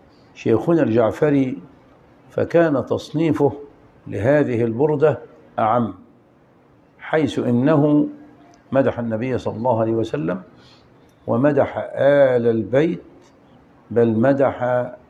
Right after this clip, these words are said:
أكثر. كل من رآه في المنام أعطى له شيئاً في هذه البردة.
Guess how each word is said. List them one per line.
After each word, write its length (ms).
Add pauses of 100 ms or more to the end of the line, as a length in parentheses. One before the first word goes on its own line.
(140)
أكثر. 580 (1200)
كل 280
من 200
رآه 540
في 120
المنام 680 (1400)
أعطى 440
له 280
شيئاً 420
في 220
هذه 320
البردة. 440